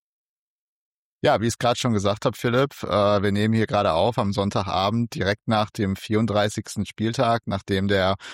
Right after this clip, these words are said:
V F L nochmal für einen versöhnlichen Saisonabschluss, äh, gesorgt hat, nach dieser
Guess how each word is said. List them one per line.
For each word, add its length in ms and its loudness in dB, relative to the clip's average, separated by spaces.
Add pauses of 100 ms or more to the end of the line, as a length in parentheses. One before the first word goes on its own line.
(160)
V 240 0
F 80 -4
L 220 0
nochmal 320 0
für 200 -2
einen 440 0
versöhnlichen 720 -2
Saisonabschluss, 920 -2
äh, 240 2
gesorgt 440 -2
hat, 240 0
nach 200 -4 (100)
dieser 480 0